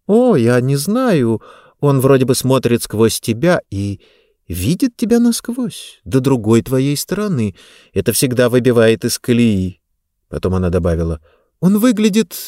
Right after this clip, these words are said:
не очень здоровым». «Он болен, очень болен», сказал я. «Какая жалость! А что с ним? Туберкулез или что-нибудь в этом роде?»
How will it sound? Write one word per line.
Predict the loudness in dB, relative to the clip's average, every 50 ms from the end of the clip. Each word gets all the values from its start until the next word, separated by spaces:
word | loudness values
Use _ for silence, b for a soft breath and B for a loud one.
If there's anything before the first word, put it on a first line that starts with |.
| -12 -6
не | -2 0 2
очень | 2 0 0 -2 -6 -6
здоровым». | -4 -2 -2 0 0 0 0 0 -2 -4 -6 -8 -10 _ _ _ _ _ _ _ _ _ _ _ _ _ _ _ _ _ -8
«Он | -4 0 0 2 2 4
болен, | 6 6 6 6 4 2 0 0 -4 -6 -10 _ _ _ _ _ _ _ _ _ _ _ -6
очень | -2 0 0 0 -2 -2 -4 -2 -2 -2 -2
болен», | -2 0 2 4 4 4 4 4 2 0 -2 -8 _ _ _
сказал | -18 -12 -8 -6 -6 -4 -4 -6 -6 -8
я. | -10 -10 -12 -14 _ _ _ _ _ b b b b b b b b b b b b b
«Какая | 0 0 0 0 0 _ _ -2 0 0 0 0 -2 -4
жалость! | -6 -6 -6 -6 -6 -8 -10 -14 -16 -18 -18 -20 -20 -20 _ _
А | -6 -4 -4 -4
что | -4 -4 -2 -2 -2
с | -2 -2
ним? | -4 -6 -6 -6 b b b b b b b
Туберкулез | b 0 2 2 2 2 2 2 2 4 2 2 0 0 -2
или | -2 -2 -2 -4 -6
что-нибудь | -8 -8 -2 0 0 2 2 0 -4 -4 -2
в | -2
этом | -2 -2 -2 -4
роде?» | -2 -2 -2 -2 -2 -4 -6 -10 -18